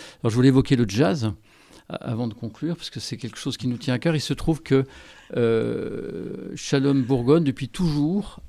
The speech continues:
a une petite particularité, c'est une émission qui passe beaucoup de jazz,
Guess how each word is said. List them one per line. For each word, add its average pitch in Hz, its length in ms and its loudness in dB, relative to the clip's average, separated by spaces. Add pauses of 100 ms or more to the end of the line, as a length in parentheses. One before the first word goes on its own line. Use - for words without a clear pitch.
a 131 180 0
une 139 200 2
petite - 580 -8
particularité, 135 800 -6
c'est 135 180 -6
une 120 80 -2
émission 120 380 -4
qui - 180 -14
passe 107 240 -8
beaucoup 139 260 -6
de 120 120 -2
jazz, 104 340 -6